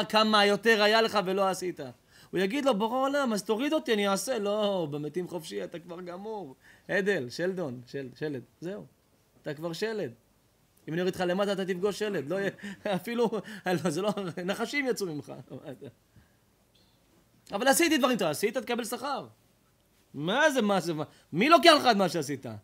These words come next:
שלדון? מה עשית, תקבל שכר. אבל מה יכולת לעשות? עם הכסף שלך, יכולת לזבוע. מה, אין דברים טעימים ס-,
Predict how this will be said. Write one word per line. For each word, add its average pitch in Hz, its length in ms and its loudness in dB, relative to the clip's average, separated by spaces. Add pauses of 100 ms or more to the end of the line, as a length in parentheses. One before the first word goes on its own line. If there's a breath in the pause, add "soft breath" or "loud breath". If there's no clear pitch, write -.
(120)
שלדון? 165 420 -2 (400 soft breath)
מה 330 280 10
עשית, 320 340 6 (280)
תקבל 311 280 8
שכר. 320 640 10 (520 loud breath)
אבל 330 280 8
מה 349 80 12 (120)
יכולת 381 520 12
לעשות? 220 440 0 (1400)
עם 277 120 0
הכסף 302 380 4
שלך, 233 160 -4 (360 loud breath)
יכולת 320 340 6
לזבוע. 311 720 8 (340)
מה, 240 180 2
אין 233 140 2
דברים 240 260 0
טעימים 247 320 -2
ס-, - 180 -6